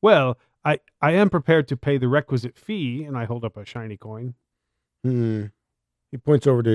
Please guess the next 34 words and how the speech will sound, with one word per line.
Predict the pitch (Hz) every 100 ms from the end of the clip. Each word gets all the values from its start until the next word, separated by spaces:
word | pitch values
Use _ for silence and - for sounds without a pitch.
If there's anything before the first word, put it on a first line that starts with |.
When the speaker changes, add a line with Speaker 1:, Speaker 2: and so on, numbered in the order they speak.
| 104
Speaker 2:
Shirian. | - 120 113 107 98 _ _ _ _
"And | 117
him?" | 135 214 - _ _ _
Speaker 1:
He's | 123 131
my | 135 117
bodyguard. | 107 135 120 113 101 95 - _ _ _ -
He | 147
Speaker 2:
Hmm. |
Speaker 1:
did | 185
a | 208
fine | - 214 214 175
job | 156 180 151 131
in | 131
terms | - 143 139 120
of, | 123 117 110
um, | 120 120 117 107 _ -
<clears throat> | 156 139 -
well, | 135 127 120
in, | 120
in | 120 127
terms | - 143
of | 120 -
keeping | 143 135
those | 127 120
ruffians | 131 131 127 113
at | 104
bay, | 101 131 120 107 _ _ _
uh, | - 110
whenever | 110 117 113
they | 110 110
attempted | 104 120 117 104
to | 113
take, | - 120 117
uh, | 113 104